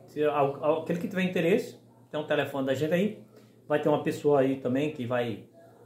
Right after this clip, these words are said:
tá dando uma assistência, vai tá conversando com vocês, e qualquer, em questão de qualquer dúvida, a gente vai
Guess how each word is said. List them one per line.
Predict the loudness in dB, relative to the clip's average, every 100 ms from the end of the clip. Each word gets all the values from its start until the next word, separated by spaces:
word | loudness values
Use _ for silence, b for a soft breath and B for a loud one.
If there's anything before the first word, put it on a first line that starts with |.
| -18 -10
tá |
dando | -4 0
uma | 0
assistência, | -2 -6 -4 0 0 -2
vai | -4
tá | -2 -4
conversando | -4 -4 -2 -4 -4
com |
vocês, | -6 -2 -2 -2 -8 B B B -12
e |
qualquer, | -6 -4 0 2
em | 2
questão | -2 -2 2 0
de |
qualquer | 0 -2 -2
dúvida, | -2 -2 -2
a |
gente | 0 0 -2
vai | 0 2